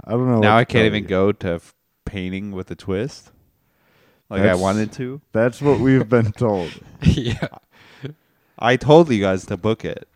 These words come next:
Speaker 1: and they just took the booking, or what?
Speaker 3: I guess so.
Speaker 2: Uh, yeah. I guess.
Speaker 3: And it was gonna be your favorite painting.
Speaker 1: Yeah. What? Yeah. What painting was it?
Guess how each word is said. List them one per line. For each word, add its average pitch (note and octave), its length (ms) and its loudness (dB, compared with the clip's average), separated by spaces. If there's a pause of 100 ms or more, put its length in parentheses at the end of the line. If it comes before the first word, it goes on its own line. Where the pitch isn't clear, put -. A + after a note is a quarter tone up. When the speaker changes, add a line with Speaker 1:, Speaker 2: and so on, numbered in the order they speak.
(140)
Speaker 1:
and G2 280 -10
they G2+ 160 -2
just G2 200 -10
took G2+ 200 -18
the G2+ 80 -8
booking, G#2+ 440 -10
or D#2+ 140 -4
what? - 300 -10 (840)
Speaker 3:
I G#2+ 60 -14
guess A2 200 -12
so. B2 260 -10
Speaker 2:
Uh, F2+ 180 -8
yeah. G#2+ 460 0 (1120)
I - 120 -8
guess. G#2+ 480 -2
Speaker 3:
And C3 80 -6
it B2+ 60 -4
was B2+ 400 -4
gonna A#2 240 -6
be G#2+ 120 -10
your A2+ 200 -10
favorite G2 400 -12
painting. G#2 380 -16
Speaker 1:
Yeah. A#2 380 -2 (180)
What? C#3+ 360 -2
Yeah. G#2+ 320 -2 (140)
What A#2 260 -2
painting G2+ 400 -8
was E2+ 220 -14
it? F#2 140 -16